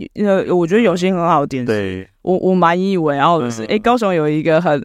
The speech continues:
Speaker 1: 很不错的那个餐饮，
Speaker 2: 嗯。
Speaker 1: 餐饮老新出来，
Speaker 2: 对。
Speaker 1: 然后再转型，
Speaker 2: 对，对，对。
Speaker 1: 然后做得非常有声有色。
Speaker 2: 对，
Speaker 1: 对，
Speaker 2: 对。
Speaker 1: 然后去，去，去推广，对吧？
Speaker 2: 对，对，我也，我也蛮常去永兴奉茶，就是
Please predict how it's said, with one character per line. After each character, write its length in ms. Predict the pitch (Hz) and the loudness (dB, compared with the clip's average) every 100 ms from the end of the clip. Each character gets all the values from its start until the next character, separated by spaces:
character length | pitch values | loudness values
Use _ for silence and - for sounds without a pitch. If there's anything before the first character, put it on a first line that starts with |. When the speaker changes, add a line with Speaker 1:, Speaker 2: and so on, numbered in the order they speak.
| - | -2
Speaker 1:
很 200 | 160 151 | -2 0
不 120 | 147 | -4
错 260 | - 196 175 | 0 2 2
的 180 | 160 151 | 2 -2
那 140 | 165 | -2
个 220 | 156 147 | 0 -2
餐 260 | 147 165 165 | -2 -4 -2
饮， 120 | 165 | -4
Speaker 2:
嗯。 60 | - | -6
Speaker 1:
餐 260 | - 156 156 | -2 0 2
饮 380 | 151 143 110 | 0 0 -2
老 160 | 101 135 | -2 -4
新 220 | - 147 | -2 -2
出 180 | 160 147 | -2 0
来， 220 | 143 117 | 0 0
Speaker 2:
对。 80 | 80 | -2
Speaker 1:
然 120 | 135 | -2
后 120 | 156 | 0
再 180 | 101 151 | 0 0
转 260 | - 139 123 | 0 0 -2
型， 200 | - 98 | -4 -4
Speaker 2:
对， 80 | - | -4
对， 40 | |
对。 100 | - | -2
Speaker 1:
然 80 | 127 | 0
后 160 | 135 135 | 0 0
做 240 | - 143 | 0 0
得 120 | 135 135 | 0 -2
非 120 | - | 0
常 220 | 143 135 139 | 2 2 0
有 180 | 131 | 0
声 180 | 127 135 | 0 0
有 160 | 127 104 | 0 -2
色。 240 | - 85 - | -4 -6 -6
Speaker 2:
对， 340 | - 98 87 87 | -2 0 0 -4
Speaker 1:
对， 280 | 135 131 113 | -4 -4 -2
Speaker 2:
对。 40 | |
Speaker 1:
然 160 | 98 131 | -2 -2
后 320 | 151 151 139 | 2 2 0
去， 280 | - 147 135 | -2 -2 -2
去， 240 | - 139 | -2 -2
去 200 | 117 147 | -2 -4
推 260 | 139 143 123 | -2 -2 -2
广， 260 | 123 101 - _ | 0 -2 -4 _
对 140 | - 117 | -6 -2
吧？ 160 | 101 87 - _ | -2 -6 -16 _
Speaker 2:
对， 100 | - | -14
对， 40 | 101 | -6
我 140 | 107 135 | 0 2
也， 40 | |
我 140 | 156 | 2
也 40 | 143 | 2
蛮 180 | 113 110 | 2 0
常 180 | 107 95 | -2 -4
去 380 | - 117 104 | 0 2 2
永 180 | 98 85 82 | -2 -4 -4
兴 140 | 104 | -4
奉 200 | 104 98 | -2 -6
茶， 180 | - 82 | -6 -8
就 120 | 98 | -6
是 240 | 107 110 | -2 -2